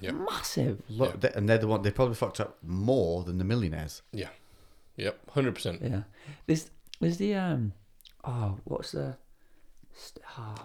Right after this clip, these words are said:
Speaker 2: I had a statement in my head then and it suddenly went. Um,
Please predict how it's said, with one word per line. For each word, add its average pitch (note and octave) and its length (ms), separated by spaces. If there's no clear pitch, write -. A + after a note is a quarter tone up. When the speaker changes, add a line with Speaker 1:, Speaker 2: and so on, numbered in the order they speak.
Speaker 2:
I - 40
had A#2+ 100
a A#2 40
statement A#2 340
in G2 40
my G2+ 80
head A2+ 200
then F#2+ 80
and F#2 80
it - 80
suddenly F#2+ 280
went. G2 280
Um, G2+ 640